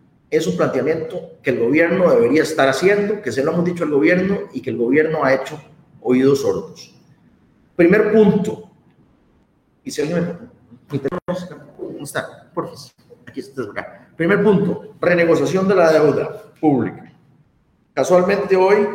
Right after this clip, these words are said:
eh, el periódico digital C R hoy punto com,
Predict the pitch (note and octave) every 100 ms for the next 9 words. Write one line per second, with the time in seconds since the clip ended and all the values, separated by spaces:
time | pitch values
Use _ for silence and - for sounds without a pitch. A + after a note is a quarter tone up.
0 | - - _ _ _ _ _ _ _ _
1 | _ _ _ _ - A#2+ - A#2+ B2 A#2+
2 | A#2 G#2+ - - _ _ - B2+ D#3 F3+
3 | F3+ F#3 C#3 C3+ C#3+ E3+ D#3+ F3+ F3 E3+
4 | E3+ E3 D#3 E3+ F3 F3 F3 E3+ F3 F3+
5 | F3 -